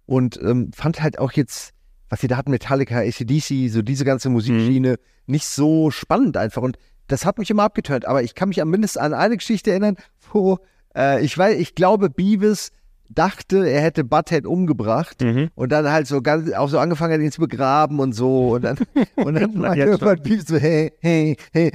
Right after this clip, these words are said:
Speaker 1: und so, man, man war gar nicht richtig tot, aber es hat ihn nicht so interessiert, hat trotzdem weiter ihn begraben und so und das fand ich irgendwie wirklich lustig, da kann ich mich sehr dran erinnern, aber ansonsten hab ich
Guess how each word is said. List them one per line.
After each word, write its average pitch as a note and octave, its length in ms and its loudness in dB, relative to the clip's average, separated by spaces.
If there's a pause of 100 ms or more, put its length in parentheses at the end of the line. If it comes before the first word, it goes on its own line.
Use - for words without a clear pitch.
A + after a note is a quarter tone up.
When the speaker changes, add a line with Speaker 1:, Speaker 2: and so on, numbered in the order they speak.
(160)
Speaker 1:
und D3 140 -2
so, D3+ 100 2
man, D#3 300 0
man E3 140 2
war F3+ 120 4
gar E3+ 140 0
nicht - 220 -4
richtig E3+ 220 -4
tot, G3+ 280 2
aber D#3 280 2 (320)
es C3 80 -6
hat E3 180 0
ihn D#3 100 0
nicht D#3+ 120 -2
so D#3+ 80 -2
interessiert, D3+ 320 2
hat D#3+ 120 0
trotzdem F3+ 260 -2
weiter E3+ 280 4
ihn D#3+ 160 -2
begraben D3+ 420 0
und C#3+ 100 0
so D3 140 2 (340)
und D#3 120 -2
das G#3 100 2
fand B3 220 0
ich F3+ 60 -6
irgendwie G#3 300 -4
wirklich G3+ 220 0
lustig, A#3 500 0
da E3 140 0
kann G3+ 140 0
ich F3 100 0
mich A#2 80 -4
sehr F#3 160 2
dran F3 160 0
erinnern, F3+ 340 2 (300)
aber C#3 100 2
ansonsten D3 520 0
hab D3+ 120 -2
ich - 140 -6